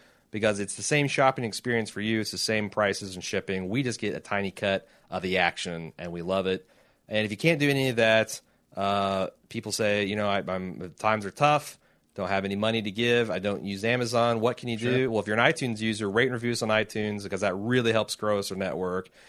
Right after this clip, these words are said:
Speaker 1: And if you can't do that, I know you got some friends or family member, unless they all got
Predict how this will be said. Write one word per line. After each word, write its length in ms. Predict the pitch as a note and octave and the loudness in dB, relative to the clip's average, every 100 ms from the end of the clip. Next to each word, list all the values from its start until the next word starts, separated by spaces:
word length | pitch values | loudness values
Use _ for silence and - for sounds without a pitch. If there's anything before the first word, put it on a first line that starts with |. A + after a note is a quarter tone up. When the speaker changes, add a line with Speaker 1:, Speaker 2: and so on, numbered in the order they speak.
| - | -8
Speaker 1:
And 140 | G#2+ A2 | -2 -2
if 80 | G2+ | -2
you 80 | |
can't 240 | G2 D3 C#3 | 0 2 2
do 80 | B2+ | 2
that, 260 | C3+ C3+ | 6 6
I 120 | G2+ | 4
know 600 | G#2+ D#3+ G3+ F3+ A#2+ G2+ - _ - | 2 2 4 4 4 2 -2 _ -4
you 100 | A#2 | 4
got 200 | A2+ F#2 | 4 4
some 160 | B2 | -2
friends 320 | A2 A#2+ A2+ G#2 | 0 2 2 0
or 60 | |
family 340 | - G#2 G2+ F#2+ | -2 0 0 -2
member, 260 | F#2+ F#2+ | -2 -2
unless 240 | F#2+ G#2+ A2 | -2 0 -2
they 100 | G#2 | 0
all 300 | G2+ A2 A2+ | 4 6 4
got 440 | G#2 G2+ G2+ - | 4 4 2 0